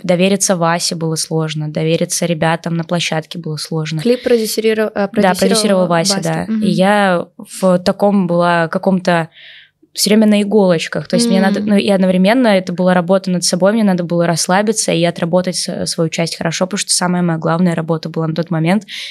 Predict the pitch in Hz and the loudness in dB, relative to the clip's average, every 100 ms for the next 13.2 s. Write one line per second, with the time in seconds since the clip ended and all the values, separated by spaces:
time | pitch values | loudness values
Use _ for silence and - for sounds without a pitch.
0 | - 170 - 160 156 156 151 - - - | -6 -4 -2 0 0 -2 -6 -10 -20 -20
1 | _ _ - - - 175 165 - 190 190 | _ _ -20 -16 -4 -2 -2 0 2 2
2 | - 190 175 165 170 175 - - - - | 0 -6 -6 -4 -2 -4 -8 -10 -12 -10
3 | 165 156 151 185 160 170 160 202 247 233 | -8 -6 0 0 2 0 0 2 2 2
4 | 185 214 196 170 165 160 175 180 190 233 | 0 0 0 0 -2 -4 -4 -2 0 0
5 | - 240 226 208 202 175 170 - 185 - | 0 0 0 -2 -2 -2 -2 -6 -10 -10
6 | 156 - 175 - - 175 175 165 170 170 | -10 -10 -12 -12 -12 -6 -6 -6 -4 -4
7 | - 226 226 208 190 196 190 - - - | -4 -2 2 2 2 0 -6 -12 -10 -2
8 | 214 214 226 233 240 226 214 208 202 226 | -2 0 0 0 2 0 0 -6 -2 -2
9 | 277 339 285 196 196 190 - 202 196 208 | -2 -2 -8 -10 -8 -10 -8 -6 -4 0
10 | 196 202 208 190 190 208 226 269 226 220 | 0 2 0 2 2 0 0 0 2 2
11 | 214 233 220 226 208 180 165 180 190 226 | 2 4 4 4 2 0 0 2 2 2
12 | 196 190 208 - 175 165 160 240 226 214 | -2 0 -2 -2 -4 -2 0 2 2 0
13 | 214 160 | -2 -4